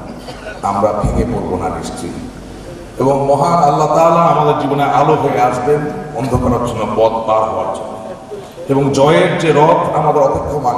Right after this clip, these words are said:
আছে, সেই জয়ের রথে আমরা চলবো এবং নিশ্চয়ই সিনাই পর্বতে আমরা আসীন হব। আমি বিশ্বাস করি, God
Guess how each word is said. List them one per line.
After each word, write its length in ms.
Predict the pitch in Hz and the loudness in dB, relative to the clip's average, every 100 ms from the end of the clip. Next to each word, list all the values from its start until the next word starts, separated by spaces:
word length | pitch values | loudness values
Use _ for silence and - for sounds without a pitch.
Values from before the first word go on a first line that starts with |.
| - | -2
আছে, 160 | - - - - - | -6 -8 -10 -12 -10
সেই 120 | 107 101 | -8 -2
জয়ের 280 | - 123 117 | 0 0 0
রথে 220 | 117 113 | 0 0
আমরা 180 | 113 110 117 | 0 -2 -2
চলবো 240 | 110 107 | -4 -2
এবং 160 | 101 104 | -2 -2
নিশ্চয়ই 600 | 113 120 156 143 147 123 - - - - | -2 -2 0 0 0 -2 -4 -8 -10 -10
সিনাই 340 | - 120 117 120 | -4 0 0 0
পর্বতে 380 | 123 - 95 - - - - - | -2 -2 -4 -6 -8 -12 -12 -8
আমরা 180 | 85 85 | -4 0
আসীন 300 | - - 85 | 0 0 -4
হব। 200 | - - - - - - - - - | -6 -6 -8 -12 -14 -16 -16 -14 -6
আমি 140 | 101 104 | -2 0
বিশ্বাস 580 | 117 113 120 135 135 135 - | 0 0 4 4 4 0 -2
করি, 200 | 135 139 139 143 - - - - - - | -2 -2 -4 -6 -8 -12 -14 -16 -12 2
God 240 | 120 135 | 6 6